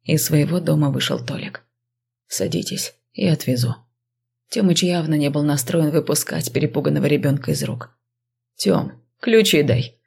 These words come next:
я пока эту твою недоняню вывезу отсюда". К нам мрачно подошёл Виталик. "Я помогу".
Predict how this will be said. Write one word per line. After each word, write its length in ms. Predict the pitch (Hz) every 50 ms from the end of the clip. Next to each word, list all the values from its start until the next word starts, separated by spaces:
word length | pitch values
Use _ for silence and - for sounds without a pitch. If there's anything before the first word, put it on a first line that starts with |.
| _ _
я 160 | - 208 202
пока 300 | 196 202 180 185 190 185
эту 260 | - - 175 165 160 156
твою 280 | 151 147 151 151 156
недоняню 720 | 156 160 156 156 160 156 165 180 180 170 160 - - - - -
вывезу 480 | 220 202 196 165 143 131 131 127 143
отсюда". 460 | 139 135 - - - 123 117 - - - _ _ _ _ _ _ _ _ _ _ _ _
К 60 | - -
нам 240 | 190 170 160 156
мрачно 360 | 147 147 147 151 - - - 123
подошёл 380 | 120 131 - 131 123 - -
Виталик. 560 | - - - - - - - - - - - _ _ _ _ _ _ _ _ _ _ _ _ _ _ _
"Я 240 | _ - - 240 196
помогу". 480 | - 185 175 165 156 147 - - 127